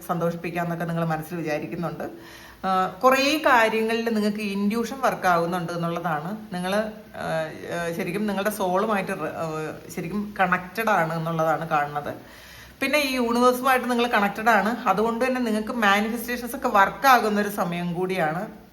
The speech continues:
ശരിക്കും ജെന്യുവൻ ആയിട്ട് വളരെ പ്യുവർ ആയിട്ട് ഇരിക്കാൻ പറ്റുന്ന ഒരു ദിവസമാണ് ഇന്നത്തെ ദിവസം. അപ്പോൾ, ആ, മനസ്സിലെപ്പോഴും, ഉം, നിങ്ങൾ പോസിറ്റീവായിട്ടുള്ള അഫർമേഷൻസ്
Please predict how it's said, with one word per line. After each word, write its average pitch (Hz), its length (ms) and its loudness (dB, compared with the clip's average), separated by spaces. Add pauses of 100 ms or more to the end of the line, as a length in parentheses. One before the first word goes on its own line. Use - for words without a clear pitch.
(160)
ശരിക്കും 233 460 -2
ജെന്യുവൻ 196 420 0
ആയിട്ട് 202 320 -2
വളരെ 185 380 0
പ്യുവർ 214 400 2
ആയിട്ട് 233 240 2
ഇരിക്കാൻ 202 380 -2
പറ്റുന്ന 190 320 -2
ഒരു 185 120 -2
ദിവസമാണ് 165 520 0
ഇന്നത്തെ 156 240 -8
ദിവസം. 165 440 -6 (680)
അപ്പോൾ, 220 220 2
ആ, 185 280 0 (520)
മനസ്സിലെപ്പോഴും, 240 1120 2 (100)
ഉം, 185 340 -4
നിങ്ങൾ 214 240 0 (180)
പോസിറ്റീവായിട്ടുള്ള 208 880 0
അഫർമേഷൻസ് 175 640 -4